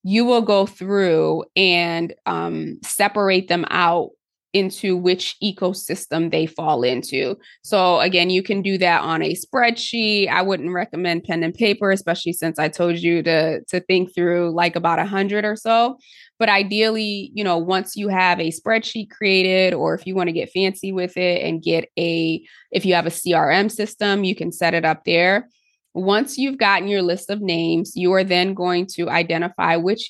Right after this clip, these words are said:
ecosystem they fall into. And so as a quick recap, the ecosystems are friends and family, career and profession, passions and interests, so your hobbies or anything like that,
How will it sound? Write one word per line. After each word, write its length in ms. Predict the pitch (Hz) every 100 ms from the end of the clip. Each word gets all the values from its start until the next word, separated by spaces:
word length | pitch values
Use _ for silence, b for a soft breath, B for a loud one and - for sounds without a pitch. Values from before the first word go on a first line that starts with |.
| 233
ecosystem 920 | 240 226 208 - 175 - 160 160 170 -
they 200 | 175 170
fall 360 | - 160 139
into. 520 | 139 - - - - - b b
And 160 | - 185
so 140 | 185
as 240 | 170 170 175
a 40 |
quick 280 | 170 220 -
recap, 480 | 202 240 233 214 185 -
the 60 |
ecosystems 880 | 160 190 190 190 - 175 - 175 180 -
are 420 | 160 165 160 - b b
friends 280 | _ 190 180
and 160 | 156 156
family, 600 | 214 240 254 240 247 - _ _ _ _ _ _ - _
career 460 | - 190 202 190 180
and 100 | 185
profession, 920 | 165 - 202 240 240 220 226 233 - _ _ _ _
passions 720 | - - 202 196 - 196 208
and 160 | 180 165
interests, 760 | 190 220 - 240 220 233 - -
so 100 | 180
your 200 | 170 175
hobbies 640 | 175 180 185 175 180 -
or 320 | 165 160 156 -
anything 380 | 190 180 180 180
like 180 | 170
that, 320 | 165 165 165